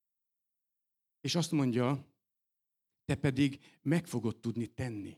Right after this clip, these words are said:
Én azért bízok benned, mert én tudom jól, hogy az én igámba hívlak. Az én munkámban én együtt leszek veled. És elkezdődik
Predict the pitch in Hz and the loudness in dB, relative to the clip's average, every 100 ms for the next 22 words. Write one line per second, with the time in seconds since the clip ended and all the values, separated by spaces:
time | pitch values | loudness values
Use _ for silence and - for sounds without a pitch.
0 | _ _ _ - 147 156 208 180 160 139 | _ _ _ 0 2 2 2 4 2 2
1 | 165 147 151 139 156 180 147 139 156 160 | 2 4 2 4 4 6 6 4 2 -4
2 | - - 151 175 170 175 165 240 190 175 | -18 -4 2 2 4 4 4 4 4 6
3 | 147 190 175 151 160 165 - _ - - | 6 6 8 8 6 2 -6 _ -2 2
4 | 185 185 185 170 - 240 226 190 160 151 | 2 2 0 0 4 6 8 8 6 6
5 | 147 135 143 151 127 127 107 - _ _ | 6 4 6 4 6 4 2 -6 _ _
6 | _ _ - 160 165 233 254 220 185 165 | _ _ -2 -2 2 4 8 8 8 6
7 | 165 156 143 139 120 107 - _ _ _ | 4 4 6 4 4 0 -6 _ _ _
8 | _ _ _ - 151 143 202 151 135 127 | _ _ _ -2 0 2 0 0 0 -2
9 | - 117 117 139 110 98 - _ _ _ | -4 -6 -2 -2 -2 -8 -16 _ _ _
10 | _ _ _ _ - - 151 - - 214 | _ _ _ _ -6 0 0 -2 0 0
11 | 180 165 123 120 127 117 110 | 2 2 0 2 2 2 -2